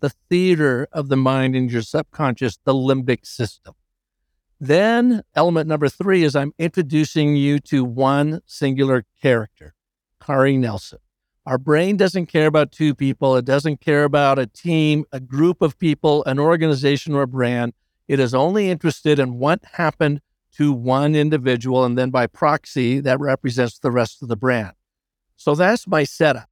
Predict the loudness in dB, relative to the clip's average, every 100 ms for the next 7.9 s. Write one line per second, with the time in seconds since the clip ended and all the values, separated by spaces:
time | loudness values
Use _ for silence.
0 | -4 0 0 2 0 0 -2 -2 -2 -2
1 | 0 2 2 -2 -4 -2 -2 0 0 -2
2 | -4 -2 0 0 -2 -8 _ _ _ _
3 | -2 0 2 2 2 2 0 -2 -2 0
4 | 2 0 0 0 0 0 2 2 2 2
5 | 0 -2 -2 0 -2 -2 _ _ _ 0
6 | 2 2 2 2 2 0 0 -4 -4 -2
7 | -2 0 0 0 -4 -4 -6 -6 -8